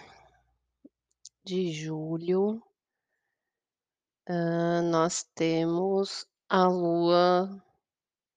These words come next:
caminhando por Áries até às dezesseis e trinta e seis, tá?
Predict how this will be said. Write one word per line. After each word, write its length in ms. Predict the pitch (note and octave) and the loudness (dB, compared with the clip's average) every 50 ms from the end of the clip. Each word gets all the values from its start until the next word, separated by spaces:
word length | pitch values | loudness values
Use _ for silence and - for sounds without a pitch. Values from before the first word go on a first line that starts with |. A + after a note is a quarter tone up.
| _ _ _ _ _ _ _ _ _ _ - | _ _ _ _ _ _ _ _ _ _ -16
caminhando 520 | - E3 D3+ D#3 D#3 D#3+ D#3+ E3+ E3+ E3+ | -8 -6 -4 -2 0 2 0 0 0 -2
por 300 | E3 - - D#3 D3+ D3+ | -6 -6 -4 -2 0 2
Áries 500 | D3 D3 D3+ D#3 E3 D#3+ F3+ F#3 - - - | 2 4 4 4 2 2 -2 -4 -6 -8 -2
até 500 | - D#3+ D#3+ - _ _ F#3 F#3 F#3+ F#3 | -2 -2 -2 -2 _ _ 0 2 2 2
às 160 | F3+ F3+ F3+ | 2 0 -2
dezesseis 880 | - _ - F#3+ G3 F#3+ F#3 F3+ F3 F3 - - - G#3 A3+ A#3+ A3+ A#3 | -8 _ -4 -2 -2 -2 0 0 -2 -2 -2 0 2 4 4 4 2 -2
e 60 | A3+ | -4
trinta 360 | - - A#3 B3+ C4+ - D#4 | -2 -2 -2 -2 0 0 0
e 80 | D#4 D#4+ | 0 0
seis, 480 | - - - - - - - - - - | -2 -4 -6 -6 -6 -6 -10 -14 -14 -2
tá? 280 | - F#3 G3+ A#3 C#4 | 2 2 2 2 0